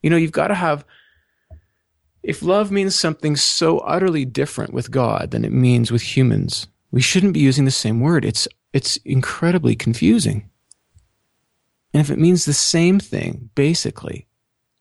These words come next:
then why would it not mean at some points being really happy, being overjoyed,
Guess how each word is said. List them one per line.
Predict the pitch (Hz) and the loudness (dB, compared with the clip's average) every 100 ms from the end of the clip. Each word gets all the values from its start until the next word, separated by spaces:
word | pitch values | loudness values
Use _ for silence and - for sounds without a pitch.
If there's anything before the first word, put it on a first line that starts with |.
| _ _ _ - | _ _ _ -2
then | 139 | 0
why | 135 165 | 2 2
would | 180 156 | 2 0
it | 120 | 0
not | 139 170 | 0 0
mean | - 123 117 | 0 0 0
at | - | -4
some | - 160 | -2 -2
points | - 113 92 - - _ _ _ _ _ _ _ - | -2 -4 -6 -8 -16 _ _ _ _ _ _ _ -8
being | 117 151 156 | 0 2 2
really | 139 135 127 | 2 2 2
happy, | 120 117 117 95 101 _ _ _ - | 2 0 0 -6 -10 _ _ _ -6
being | 135 131 135 | 0 2 2
overjoyed, | - 120 120 101 110 107 92 | 2 2 2 0 -2 0 -2